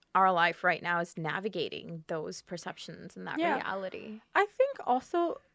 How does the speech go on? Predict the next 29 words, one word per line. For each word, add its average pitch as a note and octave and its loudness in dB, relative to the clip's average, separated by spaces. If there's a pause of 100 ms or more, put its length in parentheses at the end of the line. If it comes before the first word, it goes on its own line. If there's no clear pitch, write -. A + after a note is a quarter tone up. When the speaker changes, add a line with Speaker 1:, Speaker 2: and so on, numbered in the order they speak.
(1000)
Speaker 2:
um, D4 4 (340)
when C#4+ -2
I D#4 0
think B3 -6
about G#3 -4
it, D4 -4 (260)
it's - -10 (320)
our D4+ 0
parents. G3 -6 (200)
They C4 -2
immigrated A3+ -6
from A3+ -10
a A3+ -6
certain G#3 -10
place. A3 -2
And A#3 -2
I A#3+ 0
think C4 -4
we've C#4 -2
mentioned A3 2
this A3 0
before, G3 0 (520)
but B3 6 (540)
that's B3+ 4
the E4 2
snapshot A3+ 4
that A3 0
they A#3 2
took. - -4